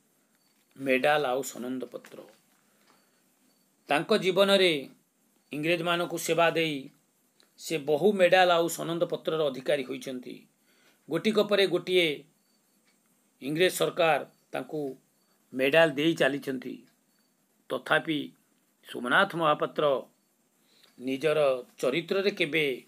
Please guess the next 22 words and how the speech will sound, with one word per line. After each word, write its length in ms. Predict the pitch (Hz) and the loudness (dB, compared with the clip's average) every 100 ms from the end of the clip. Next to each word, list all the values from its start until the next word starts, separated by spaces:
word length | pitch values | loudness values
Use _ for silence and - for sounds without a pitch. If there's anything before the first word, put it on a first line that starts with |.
| _ _ _ _ _ - | _ _ _ _ _ -4
ପରିବର୍ତ୍ତନ 540 | 135 143 160 - 175 | -2 0 -2 -2 -4
ଆଣିନାହାନ୍ତି। 640 | 135 127 113 101 101 - _ _ _ _ _ _ _ _ _ _ _ _ _ _ _ _ | -4 -6 -10 -14 -16 -20 _ _ _ _ _ _ _ _ _ _ _ _ _ _ _ _
ସେଇ 260 | - 185 196 | -4 0 4
ଯେଉଁ 240 | 214 214 | 6 6
ସନନ୍ଦପତ୍ର 760 | 208 - 175 208 233 233 220 208 | 4 0 -2 0 0 0 0 0
ଗୁଡ଼ାଏ 260 | 185 185 | 4 4
ବାହାର 280 | 165 143 170 | 4 0 -2
କଲେ, 440 | 180 165 160 139 127 _ _ - | 0 2 2 0 -4 _ _ -18
ସେ 180 | - 151 | -12 -10
ସନନ୍ଦପତ୍ରରୁ 920 | - 135 185 202 202 170 190 180 170 143 - | -6 -4 -2 0 0 -2 0 2 2 -4 -8
ଉଣେଇଶହ 380 | 147 165 175 | -6 -4 -4
ତେଇଶ 380 | 165 165 202 208 | -4 -4 -4 -2
ମସିହାରେ 640 | 190 175 190 180 165 135 - _ _ _ _ _ _ - | -4 -2 2 2 2 -4 -10 _ _ _ _ _ _ -8
ବ୍ରିଟିଶ 420 | 139 151 220 214 | -6 -2 -2 2
ସରକାର 520 | 185 180 185 151 131 - _ _ _ _ _ - | 2 2 2 2 -2 -8 _ _ _ _ _ -10
ତାଙ୍କୁ 260 | 139 170 | -8 -8
ଯେଉଁ 460 | 143 160 165 139 127 _ _ | -4 -2 -2 -4 -10 _ _
ସନନ୍ଦପତ୍ର 720 | - 127 175 214 214 190 185 | -10 -8 -2 -2 -2 0 -2
ଦେଇଥିଲେ, 640 | 156 165 160 147 135 - _ _ | 0 -4 -4 -6 -6 -10 _ _
ସେଇ 260 | - 151 | -10 -8
ସନନ୍ଦପତ୍ରରୁ 800 | 151 135 160 175 170 - 156 160 | -6 -8 -6 -6 -6 -6 -6 -8
କାଢ଼ିଲେ 540 | - 120 156 151 135 | -6 -4 -4 -4 -6